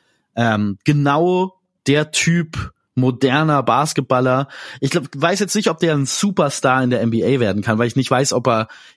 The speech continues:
jemals diese Fähigkeit entwickeln wird, für sich selber zu kreieren in dem Maß. Aber das wird über fünfzehn Jahre ein Top,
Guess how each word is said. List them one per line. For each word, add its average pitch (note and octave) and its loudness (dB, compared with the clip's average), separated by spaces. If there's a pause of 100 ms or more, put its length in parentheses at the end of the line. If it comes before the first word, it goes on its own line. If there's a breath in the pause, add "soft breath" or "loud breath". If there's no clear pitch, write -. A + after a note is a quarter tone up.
jemals C#3+ 0
diese B2+ -2
Fähigkeit C#3 0
entwickeln B2 0
wird, B2 0
für C3+ 0
sich A#2+ -2
selber D3 2
zu - -4
kreieren D#3+ -2
in C#3+ 0
dem C#3 0
Maß. C#3+ -2 (380 loud breath)
Aber C3 2
das B2 -2
wird D3+ 0
über B2+ 2
fünfzehn E3 0
Jahre B2+ 0
ein A2 -2
Top, - -4